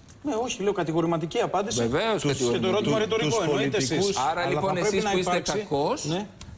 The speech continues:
Speaker 2: να αναγνωρίσετε την αρμοδιότητα της Εκκλησίας να
Speaker 1: Εδώ
Speaker 2: μιλήσει
Speaker 1: όμως
Speaker 2: για το
Speaker 1: πάλι θα
Speaker 2: Ευαγγέλιο.
Speaker 1: υπάρξει κόντρα με την επιστημονική κοινότητα, διότι
Speaker 2: Ναι.
Speaker 1: υπάρχουν ιστορικοί,
Speaker 2: Ναι.
Speaker 1: άνθρωποι οι οποίοι παρακολουθούν την πορεία της, ε, της Εκκλησίας δια τους αιών-, έτσι, ανά τους αιώνες.
Speaker 2: Ναι.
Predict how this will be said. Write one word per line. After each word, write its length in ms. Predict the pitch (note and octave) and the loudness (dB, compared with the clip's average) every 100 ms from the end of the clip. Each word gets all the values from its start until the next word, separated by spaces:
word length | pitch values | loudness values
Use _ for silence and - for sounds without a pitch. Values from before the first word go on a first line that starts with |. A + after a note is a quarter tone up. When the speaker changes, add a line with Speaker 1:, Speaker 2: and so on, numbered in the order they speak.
| - - | -18 -8
Speaker 2:
να 140 | C#3 | -4
αναγνωρίσετε 760 | C#3+ D3 C3+ B2+ D#3 F3+ D#3 C#3 | -2 -2 0 0 0 0 -2 -2
την 180 | C#3 B2+ | 0 0
αρμοδιότητα 640 | B2+ B2+ B2+ C3 C3+ C3+ | 0 0 0 2 2 0
της 120 | - | -2
Εκκλησίας 380 | B2 B2+ D3 C3+ | -4 -4 -2 0
να 60 | C#3+ | 0
Speaker 1:
Εδώ 100 | C#3 | 0
Speaker 2:
μιλήσει 240 | C#3+ E3 | 2 2
Speaker 1:
όμως 120 | E3+ | 2
Speaker 2:
για 80 | - | 0
το 40 | C3 | 0
Speaker 1:
πάλι 140 | B2+ | 0
θα 60 | B2+ | 0
Speaker 2:
Ευαγγέλιο. 200 | B2 A#2+ F#3+ | 0 0 0
Speaker 1:
υπάρξει 260 | G3 F3 | -2 -2
κόντρα 280 | D#3 G3+ G#3 | -2 -2 -2
με 80 | G3+ | -2
την 100 | F#3+ | -6
επιστημονική 500 | F3+ F3+ F3+ F3+ A3+ | -6 -6 -4 -6 -4
κοινότητα, 400 | C#4 A3+ G#2 G2 | -2 0 -2 -2
διότι 160 | A#2+ A#2+ | -2 0
Speaker 2:
Ναι. 40 | G#2+ | 0
Speaker 1:
υπάρχουν 260 | A2+ A#2 | -2 -2
ιστορικοί, 560 | G2 - F2 E2 G#3 B3+ B2+ | -4 -4 -6 -2 -2 -2 -4
Speaker 2:
Ναι. 200 | D#3 A#3+ - | -4 -6 -6
Speaker 1:
άνθρωποι 300 | D#3 D#3 C#3+ | -2 -2 0
οι 20 | |
οποίοι 160 | C3+ C#3 | 0 0
παρακολουθούν 560 | B2 A#2 C3 D3+ F#3 D#3+ | -2 0 0 0 0 -2
την 100 | C#3+ | 0
πορεία 220 | D3+ C#3 | 0 0
της, 200 | C3 - | -2 -2
ε, 160 | A#2+ - | -2 -4
της 120 | A#2+ | -4
Εκκλησίας 580 | A2+ A2+ - A#2+ G#2 - - - - - - - - | -2 -2 0 0 0 -6 -18 -20 -20 -20 -20 -20 -8
δια 180 | A#2+ C3 | -2 -2
τους 180 | A2 - | -2 0
αιών-, 360 | A2+ A2+ A#2+ B2+ | 2 2 0 0
έτσι, 280 | B2+ A#2+ G#3 | 0 0 0
ανά 180 | D3+ | 0
τους 180 | A#2+ A#2 | 0 0
αιώνες. 420 | A2 C#3 A3 - C#3 | 2 2 2 -2 -6
Speaker 2:
Ναι. 180 | D#3+ | -10